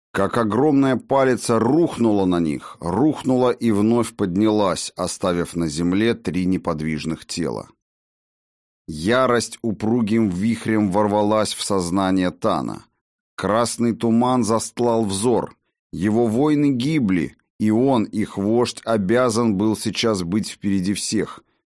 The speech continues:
в самом опасном месте. Голубой меч прыгнул ему в ладонь, он высоко вскинул мерцающий клинок и с хриплым кличем рванулся вперёд.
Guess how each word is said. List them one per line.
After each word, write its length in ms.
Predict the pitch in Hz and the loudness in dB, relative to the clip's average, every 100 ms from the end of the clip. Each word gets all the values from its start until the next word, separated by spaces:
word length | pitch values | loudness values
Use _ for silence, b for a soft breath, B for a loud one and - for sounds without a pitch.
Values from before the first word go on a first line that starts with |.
| - | -12
в 60 | |
самом 420 | - 117 107 101 | -4 0 2 2
опасном 520 | 95 - 92 - 90 90 | 0 0 -4 -4 -2 0
месте. 480 | 90 76 - - - _ _ _ _ _ _ - | 0 -2 -8 -14 -18 _ _ _ _ _ _ -14
Голубой 560 | 80 90 107 101 147 139 | -6 -2 0 0 2 2
меч 400 | 131 139 - - | 2 2 -2 -4
прыгнул 460 | 120 135 117 123 | -2 0 2 0
ему 280 | 110 113 117 | 2 2 2
в 60 | 107 | 2
ладонь, 600 | 110 104 123 139 120 113 B B B - | 0 2 2 2 2 -2 B B B -4
он 160 | 98 | 0
высоко 440 | 117 127 143 156 160 | 2 2 -2 0 -2
вскинул 560 | - - 147 143 139 127 | -2 -4 0 2 4 4
мерцающий 760 | 127 113 - 123 113 - 110 | 2 0 0 2 2 0 -4
клинок 560 | 104 104 113 139 - - | -2 0 2 2 -2 -4
и 80 | 131 | -2
с 120 | 117 | -2
хриплым 640 | - 131 139 - 123 113 | -4 0 0 2 0 0
кличем 560 | - 110 117 110 113 104 | 0 2 2 2 0 0
рванулся 600 | 95 95 92 92 - 87 | 2 2 2 0 -4 -8
вперёд. 580 | - 98 87 73 - | -6 -2 0 -2 -6